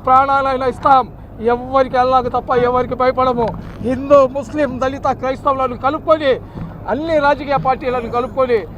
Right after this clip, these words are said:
మా హక్కులను మేము సాధించుకోవడానికి పోరాటం చేస్తాం. ఈరోజు చూడండి, సింహపురి గడ్డ ఉద్యమాల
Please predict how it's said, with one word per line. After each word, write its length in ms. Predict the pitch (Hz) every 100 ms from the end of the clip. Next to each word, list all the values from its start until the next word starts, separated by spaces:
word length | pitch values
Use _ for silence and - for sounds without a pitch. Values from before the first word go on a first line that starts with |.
| - - 202
మా 80 | 226
హక్కులను 460 | 233 - 294 262 233 - - - -
మేము 140 | 247 214
సాధించుకోవడానికి 680 | 240 247 254 240 233 220 220 214
పోరాటం 380 | 240 240 226 214 -
చేస్తాం. 320 | 220 240 202 - - - - 240
ఈరోజు 240 | 254 269 269
చూడండి, 400 | 285 277 262 233 - - - -
సింహపురి 460 | 262 277 254 277 247
గడ్డ 160 | 254 269 254
ఉద్యమాల 360 | 247 269 262